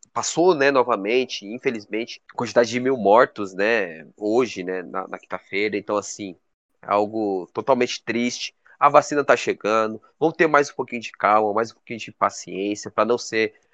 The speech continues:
apenas, é, pra não, pra não compor esse número de quase duzentos mil mortos aqui no, no Brasil, né? E é isso, Feliz Natal pra todos vocês. E só pra finalizar ali, pra fechar, falar sobre o sub-vinte do São Paulo, que também é algo que tá, que alegra a gente bastante.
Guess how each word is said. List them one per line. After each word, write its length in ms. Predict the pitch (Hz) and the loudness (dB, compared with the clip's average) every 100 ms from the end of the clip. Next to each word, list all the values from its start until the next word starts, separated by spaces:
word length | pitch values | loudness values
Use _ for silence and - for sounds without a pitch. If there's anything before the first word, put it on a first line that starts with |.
| _ | _
apenas, 720 | 107 - 139 139 123 - - _ _ | -2 6 8 8 4 -2 -14 _ _
é, 340 | 104 104 98 98 - - | 2 6 6 2 -4 -2
pra 80 | 131 | 0
não, 120 | 131 | 4
pra 100 | 131 | 6
não 100 | 151 | 6
compor 440 | 180 151 - 156 | 6 2 4 6
esse 180 | 160 160 | 6 2
número 240 | 127 127 127 | 0 0 -2
de 100 | - | 4
quase 320 | 117 120 117 | 4 4 -2
duzentos 320 | 113 131 - | -6 -6 -6
mil 140 | 127 110 | -8 -6
mortos 480 | 98 95 95 95 | -2 -2 -4 -10
aqui 240 | 95 - 95 | -12 -10 -10
no, 280 | 92 90 92 | -6 -6 -6
no 120 | 95 | -6
Brasil, 480 | 101 98 - 78 85 | -4 -4 -6 -16 -4
né? 200 | 101 120 _ _ _ _ _ _ - | -4 -4 _ _ _ _ _ _ -10
E 300 | 107 104 101 | -4 0 6
é 60 | 123 | 6
isso, 240 | 92 - | 4 -4
Feliz 180 | 110 117 | -4 2
Natal 280 | 123 120 117 | 4 6 4
pra 120 | 110 | 2
todos 220 | 104 101 | -6 -8
vocês. 500 | 117 - 151 185 - | -6 -2 0 0 -2
E 80 | 202 | -8
só 240 | - 214 - | -2 0 4
pra 140 | - | 4
finalizar 540 | - 185 165 147 123 | 4 2 2 2 2
ali, 120 | 143 143 | 2 2
pra 140 | 127 | -2
fechar, 420 | - 113 - 170 - _ _ _ _ _ - | -2 0 2 2 0 _ _ _ _ _ 0
falar 220 | 170 175 | 6 8
sobre 180 | 220 180 | 6 2
o 40 | |
sub-vinte 340 | 180 180 170 - | -4 -8 -6 -8
do 80 | |
São 160 | 170 156 | -2 0
Paulo, 260 | - 160 190 | 4 4 4
que 60 | |
também 200 | 156 147 | 2 4
é 40 | 147 | 6
algo 180 | 160 | 6
que 100 | - | 4
tá, 140 | - - | -10 -12
que 260 | - 139 | -8 4
alegra 420 | 131 110 131 165 139 | 6 8 6 6 4
a 40 | |
gente 220 | 117 123 | 0 -6
bastante. 560 | 117 - 131 165 - | -4 -4 -4 -4 -8